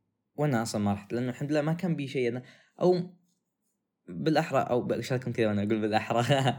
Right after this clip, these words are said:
<laughs> ما كان، ما كنت أحس بشيء. فقاعد شوي لين جاء، جاء أبوي أنا، وجاء، أتوقع جاء أبوه وأخوه أو أخوانه، ما أدري، ما أدري بالضبط. يعني أنا ركبت الس-، سيارة الوالد على طول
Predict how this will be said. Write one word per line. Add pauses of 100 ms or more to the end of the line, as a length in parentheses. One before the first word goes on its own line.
<laughs>
ما
كان،
ما
كنت
أحس
بشيء. (1040)
فقاعد
شوي
لين (840)
جاء،
جاء
أبوي
أنا،
وجاء، (380)
أتوقع
جاء
أبوه
وأخوه
أو
أخوانه،
ما
أدري،
ما
أدري
بالضبط. (720)
يعني
أنا
ركبت
الس-،
سيارة
الوالد
على
طول